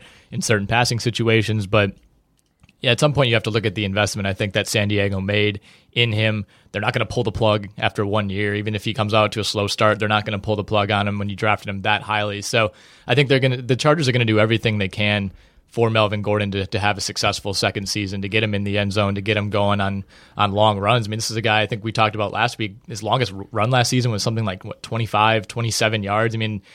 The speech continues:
a-, and certainly you can't compare it, you know, to running all over Purdue or Indiana like he did at Wisconsin, but,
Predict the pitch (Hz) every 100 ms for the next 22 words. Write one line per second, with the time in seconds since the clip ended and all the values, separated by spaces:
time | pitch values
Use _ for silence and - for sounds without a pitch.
0 | - - - - 117 123 120 139 131 120
1 | 117 110 110 110 127 113 113 101 107 107
2 | - - 101 95 95 101 95 104 101 98
3 | 98 98 95 - 98 101 101 95 95 98
4 | 98 95 107 120 107 98 - - _ 113
5 | - 113 110 104 101 - 113 123 113 107
6 | 104